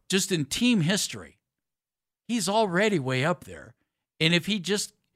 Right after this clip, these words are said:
if he just goes through this next season, and let's say they win eleven and he coaches all seventeen games,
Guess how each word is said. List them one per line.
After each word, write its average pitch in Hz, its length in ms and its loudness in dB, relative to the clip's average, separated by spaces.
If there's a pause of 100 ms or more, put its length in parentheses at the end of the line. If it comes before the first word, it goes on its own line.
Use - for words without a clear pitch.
(260)
if 160 140 -2
he 190 140 -4
just 190 360 -4
goes 165 280 2
through 160 240 0
this 143 240 0
next 139 280 -2
season, 135 500 -6 (460)
and 143 180 2
let's 143 200 0
say 160 160 2
they 151 120 0
win 151 200 0
eleven 156 460 0 (280)
and 135 120 -2
he 135 60 2
coaches 139 400 0
all 139 160 0
seventeen 139 500 -4
games, 139 400 -4